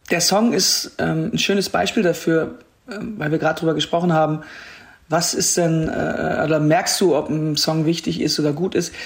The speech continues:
Ich hab schon gemerkt, dass der Song für mich wahnsinnig wichtig ist und für mein Umfeld. Ich hätte aber, ähm, am, am Anfang nicht damit gerechnet, dass der so eine krasse Aufmerksamkeit kriegt bei den,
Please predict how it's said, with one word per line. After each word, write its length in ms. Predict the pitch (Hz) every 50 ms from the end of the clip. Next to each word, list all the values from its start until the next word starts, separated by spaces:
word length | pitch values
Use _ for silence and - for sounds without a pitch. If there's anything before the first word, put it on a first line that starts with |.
| - - -
Ich 120 | 156 143 190
hab 100 | 190 -
schon 160 | - 214 202
gemerkt, 320 | 196 185 185 180 180 -
dass 120 | 185 175 -
der 100 | 180 165
Song 240 | - - 175 175
für 160 | 170 - 165 156
mich 360 | 165 180 185 170 - - -
wahnsinnig 480 | 160 151 147 147 143 147 143 139 131 143
wichtig 280 | 151 143 - 156 156
ist 120 | - - -
und 100 | 127 -
für 140 | - - 160
mein 240 | 151 151 151 151 -
Umfeld. 500 | - 180 170 - - 151 151 170 165 - - - - - - - -
Ich 100 | - -
hätte 160 | - 170 180 170
aber, 380 | 160 160 156 156 156 156 - - - - - _ _ _ _ _
ähm, 180 | - - - - - -
am, 300 | - 185 - - - 214 - -
am 220 | - - - - -
Anfang 280 | - 190 - 214 202
nicht 180 | 202 220 208 -
damit 240 | 202 185 180 180 -
gerechnet, 420 | 180 170 180 175 175 - 175 170
dass 160 | 180 170 -
der 400 | - 170 165 165 160 160 160 165 165 - - - - - _ _ _ _ 139
so 280 | 131 131 - 220 254
eine 120 | 277 233 180
krasse 360 | - - 185 180 - - 202
Aufmerksamkeit 720 | - 185 - - 196 170 - - 156 147 - 151 156 151
kriegt 260 | - - 165 160 - -
bei 80 | 147 151
den, 340 | 147 143 143 143 147 147